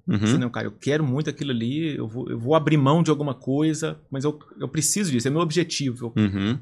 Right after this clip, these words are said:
Speaker 2: sabe? É o foco.
Speaker 1: E tem que ter esse drive, tem que ter essa
Speaker 2: Tem que ter
Speaker 1: vontade
Speaker 2: essa
Speaker 1: ali.
Speaker 2: vontade. Então, assim, a gente já entrevistou algumas pessoas que você via que o cara, não, ele tava ali, mas
Speaker 1: Vê o que que dá.
Speaker 2: É, sabe,
Speaker 1: Hum.
Speaker 2: assim,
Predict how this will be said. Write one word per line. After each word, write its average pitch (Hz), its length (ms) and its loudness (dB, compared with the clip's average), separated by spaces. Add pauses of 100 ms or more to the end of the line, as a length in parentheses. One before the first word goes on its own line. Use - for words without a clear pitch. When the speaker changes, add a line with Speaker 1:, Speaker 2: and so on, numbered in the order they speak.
Speaker 2:
sabe? 147 260 2
É - 60 0
o 143 80 2
foco. 135 340 2
Speaker 1:
E 113 60 -4
tem 131 160 4
que - 60 -20
ter 131 120 4
esse 123 200 2
drive, 110 340 6
tem 120 100 2
que 107 40 2
ter 120 80 4
essa - 120 6
Speaker 2:
Tem 110 40 4
que 110 60 4
ter 107 40 8
Speaker 1:
vontade 104 300 6
Speaker 2:
essa 165 100 6
Speaker 1:
ali. 104 80 8
Speaker 2:
vontade. 101 600 4 (180)
Então, 175 140 2
assim, 180 140 2
a 143 360 2
gente 131 140 2
já 151 80 2
entrevistou 175 380 0
algumas 131 220 0
pessoas 120 520 0
que - 60 -10
você 202 100 -2
via 190 160 -6
que 202 60 -12
o - 40 -18
cara, 202 160 -2
não, 208 420 -4 (680)
ele - 80 -14
tava 202 180 6
ali, 233 480 6
mas 214 460 2
Speaker 1:
Vê 127 240 2
o 131 80 4
que 117 100 6
que 113 80 0
dá. 104 480 6
Speaker 2:
É, 165 380 8 (260)
sabe, 180 380 6
Speaker 1:
Hum. - 20 2
Speaker 2:
assim, 123 500 0